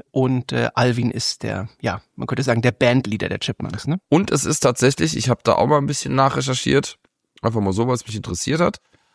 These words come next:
Speaker 2: dass es eben auf, äh, Alvin und David Seville, oder Seville, oder wie man ihn ausspricht, aus dem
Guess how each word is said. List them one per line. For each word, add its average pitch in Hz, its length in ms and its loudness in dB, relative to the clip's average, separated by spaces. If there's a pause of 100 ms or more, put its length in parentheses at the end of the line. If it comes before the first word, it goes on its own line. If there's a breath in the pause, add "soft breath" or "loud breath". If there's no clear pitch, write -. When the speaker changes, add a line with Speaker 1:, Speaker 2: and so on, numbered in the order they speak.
(240)
Speaker 2:
dass - 400 0
es 165 180 -6
eben 165 440 2
auf, - 680 -4
äh, 110 180 -2
Alvin 143 420 2
und 123 240 -4
David 117 280 0
Seville, 175 500 2 (420)
oder 98 120 2
Seville, 104 460 2
oder 131 160 2
wie 127 60 2
man 123 140 0
ihn - 40 -2
ausspricht, 135 520 -2
aus 113 180 2
dem 110 280 0